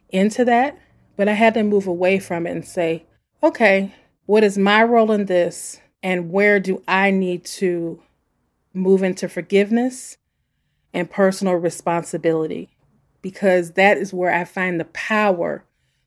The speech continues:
to take over my life, despite what has happened to me. And the other thing I did was I had to have the courage to look within my life,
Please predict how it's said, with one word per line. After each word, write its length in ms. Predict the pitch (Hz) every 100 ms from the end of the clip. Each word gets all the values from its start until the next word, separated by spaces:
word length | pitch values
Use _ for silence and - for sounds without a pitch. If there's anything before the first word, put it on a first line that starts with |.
| -
to 80 | 196
take 320 | - 202 190
over 300 | - 185 175
my 160 | 175 160
life, 460 | 165 175 156 - -
despite 600 | 170 - - 180 180 175
what 160 | 170
has 220 | 151 165 -
happened 360 | 165 160 170
to 140 | - 170
me. 260 | 170 190 _ _ _ _ _ _ _ _ _ _ _ -
And 160 | 202
the 100 | 208
other 160 | 214 277
thing 260 | 277 202 185
I 120 | 180
did 280 | 190 185 185
was 520 | 180 185 180 - - _ _ _ _ _ _ _ _ _ -
I 60 |
had 240 | - 208 196
to 60 |
have 160 | 202 180
the 100 | 175
courage 760 | - - 220 226 226 185 -
to 80 | -
look 240 | 170 196 196
within 300 | 185 180 170
my 140 | 160
life, 560 | 160 202 - _ _